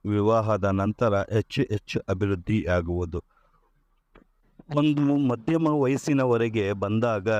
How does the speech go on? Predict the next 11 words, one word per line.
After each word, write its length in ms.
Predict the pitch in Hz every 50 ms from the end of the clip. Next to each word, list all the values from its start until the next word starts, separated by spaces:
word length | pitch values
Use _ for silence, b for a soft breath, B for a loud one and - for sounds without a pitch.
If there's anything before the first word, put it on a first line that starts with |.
| 101 - -
ಇವರು 360 | 113 113 110 107 101 101 101
ನೆಂಟರಿಷ್ಟರಲ್ಲಿ 920 | 101 101 104 117 113 - 139 131 123 107 - - 120 104 98 98 101 104 107
ಅತ್ಯಂತ 640 | - - 104 - - _ 143 139 135 127 - - 127 120 - - -
ಆಶ್ಚರ್ಯದ 720 | - 117 123 123 - - - 151 143 139 139 135 131 120 127
ರೀತಿಯಲ್ಲಿ 760 | 117 101 107 123 127 - - 120 117 107 104 110 113 110
ಬೆಳೆಯುವರು. 720 | 98 90 - 101 104 107 101 98 95 95 90 85 87 82 - _ _ _ _ _ _ _
ವಿವಾಹದ 540 | 98 101 101 101 110 117 113 110 113 104 90
ನಂತರ 580 | 104 95 98 98 104 104 - 117 104 101 92 90
ಸಂತಾನಕ್ಕಾಗಿ 960 | - - 104 101 104 104 - 135 131 127 123 117 104 - 113 101 101 101 113 104
ಸಮಸ್ಯೆ 720 | - - - 95 95 107 113 - - - 110 98 101 - -
ಎದುರಿಸುವರು. 840 | 107 101 95 104 95 101 95 - - 95 90 87 87 85 - - _